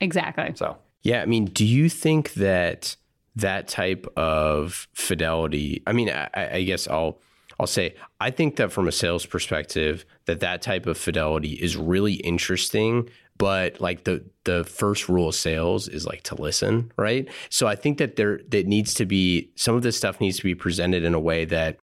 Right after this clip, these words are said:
Speaker 3: intent signals are listening, right? They're listening to the person's actions.
Speaker 2: Yeah.
Speaker 3: So we have all this information on, like, what the type of stuff is that they're consuming,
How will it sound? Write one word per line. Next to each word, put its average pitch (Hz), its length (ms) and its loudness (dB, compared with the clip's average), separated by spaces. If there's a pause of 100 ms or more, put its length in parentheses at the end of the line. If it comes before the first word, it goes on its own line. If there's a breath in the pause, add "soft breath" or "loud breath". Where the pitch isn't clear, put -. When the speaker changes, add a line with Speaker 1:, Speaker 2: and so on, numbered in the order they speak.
(200)
Speaker 3:
intent 127 320 2
signals 127 480 2
are 98 160 4
listening, - 580 -2
right? 92 280 -2
They're 92 100 0
listening 107 460 2
to 80 100 -4
the 87 100 -2
person's 82 380 -2
actions. - 800 -6
Speaker 2:
Yeah. - 260 -4
Speaker 3:
So 104 380 2
we 92 180 2
have 127 220 -2
all 117 140 4
this 104 220 0
information 120 520 2
on, 87 140 2
like, 82 240 -2 (240 loud breath)
what 104 260 0
the 98 80 0
type 98 320 -2
of 85 100 0
stuff 90 360 -2
is 87 160 0
that 78 200 -4 (160)
they're 87 160 0
consuming, 92 720 0